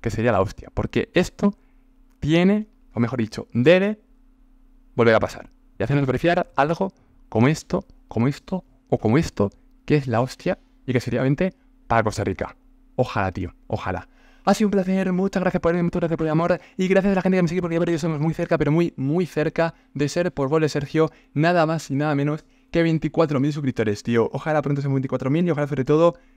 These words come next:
también bastante pronto, Costa Rica presente una equipación inspirada en esta,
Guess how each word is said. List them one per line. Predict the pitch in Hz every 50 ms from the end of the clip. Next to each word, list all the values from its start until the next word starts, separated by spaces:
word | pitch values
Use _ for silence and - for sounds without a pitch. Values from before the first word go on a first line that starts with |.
| _ _ _
también | - 131 123 139 151 151 151 143 - _ _ _ _ _ _ _ _ -
bastante | 123 120 127 - 165 170 156 139
pronto, | 123 143 147 147 147 135 - 85 - - _ _ _ _ _
Costa | - 147 151 143 - 135
Rica | 143 143 156
presente | 143 139 135 - 143 143 143 156 156 151 -
una | 143 139 139
equipación | 131 127 - - - 143 135
inspirada | 123 - 123 110 110
en | 120
esta, | 151 160 - - 190 196 -